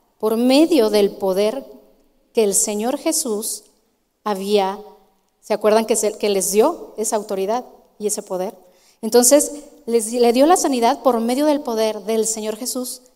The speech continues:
que actuaba por medio de ellos. Y bueno, si vamos más adelante, vemos que también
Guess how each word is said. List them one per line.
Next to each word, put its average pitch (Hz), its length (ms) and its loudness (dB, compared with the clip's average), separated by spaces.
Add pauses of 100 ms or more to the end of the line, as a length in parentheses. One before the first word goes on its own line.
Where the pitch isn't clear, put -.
(100)
que 220 80 -10
actuaba 220 640 -2
por 214 160 -6
medio 190 260 -4
de 202 220 0
ellos. 269 460 -6 (1080)
Y 226 100 -2
bueno, 226 300 2
si 202 140 -2
vamos 208 240 -2
más 226 200 -4
adelante, 233 340 -2
vemos 208 320 -4
que 202 100 -8
también 196 580 -8